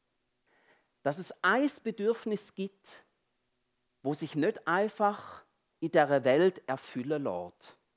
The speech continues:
Und für das Bedürfnis gibt's erstaunlicherweise auch ganz wenig Werbung. Also ich habe beim S R F noch keine gesehen. Das Bedürfnis nach Gott.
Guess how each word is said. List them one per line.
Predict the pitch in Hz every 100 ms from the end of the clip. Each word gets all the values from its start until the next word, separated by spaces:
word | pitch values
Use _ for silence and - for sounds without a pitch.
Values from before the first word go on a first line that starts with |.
| _ _ _ _ _
Und | 160
für | - 185
das | 220 -
Bedürfnis | 185 196 226 220 -
gibt's | 214 -
erstaunlicherweise | - 156 202 226 214 190 208 160
auch | 160
ganz | 160 240 -
wenig | 170 226 -
Werbung. | 120 135 220 - 120 - _ _ _ _ _ _ _ _ _ _ _ _ _
Also | 107 135
ich | 135
habe | 143
beim | 139 135
S | 135 -
R | 131
F | 131 120
noch | 113
keine | - 110 135 143
gesehen. | - 101 113 98 _ _ _ _ _ _ _ _ _ _ _ _ _ _ _ _ _ _ _ _ _ _ _ _ -
Das | -
Bedürfnis | 147 131 156 175 180 165 -
nach | 123 - -
Gott. | - 101 - -